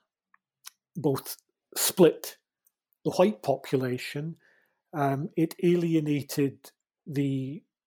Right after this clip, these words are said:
the free coloured population, and it was part of the, the circumstances which that led to were part of what led to the,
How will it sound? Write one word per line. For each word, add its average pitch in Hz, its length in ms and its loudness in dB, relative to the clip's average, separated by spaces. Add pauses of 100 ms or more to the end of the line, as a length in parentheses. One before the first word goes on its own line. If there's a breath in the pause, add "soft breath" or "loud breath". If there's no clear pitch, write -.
(480)
the 131 80 -10
free - 240 -2
coloured 143 420 2
population, 123 920 -8 (100)
and 151 180 -4
it 175 80 0
was 156 160 -6
part 165 580 -2
of 131 200 2 (180)
the, 135 340 -2 (500 soft breath)
the 208 220 0
circumstances 170 640 2
which - 220 -14 (160)
that 139 160 -12 (160)
led 151 320 -2
to 113 240 -10 (540 soft breath)
were 147 140 -6
part 147 340 2
of - 100 -12
what 147 220 -2
led 135 280 -4 (160)
to 131 520 -8 (440)
the, 123 360 -4